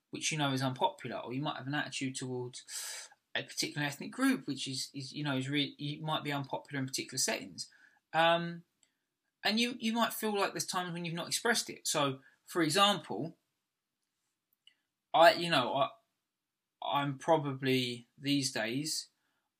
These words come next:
I'm very strongly in favour of what I'd call affirmative action, um, which are strategies which look to get, um, individuals from minority groups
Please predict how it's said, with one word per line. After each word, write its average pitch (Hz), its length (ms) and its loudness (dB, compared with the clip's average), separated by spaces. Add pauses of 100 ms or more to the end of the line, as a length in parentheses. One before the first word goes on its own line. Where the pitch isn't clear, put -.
(540)
I'm 143 240 -2
very 143 320 4
strongly 131 760 2
in 131 380 -2 (400)
favour 139 460 2
of 123 80 -4
what 131 160 -2
I'd 131 120 -8
call 131 220 0
affirmative 135 520 2
action, - 500 0 (440)
um, 120 500 -4 (960)
which 147 200 0
are 143 100 4
strategies 127 800 2 (300)
which 135 320 0
look 147 240 0
to - 140 -2
get, 131 240 0 (480)
um, 117 420 0
individuals 135 600 -2
from 131 160 -6
minority 131 600 2
groups - 600 -4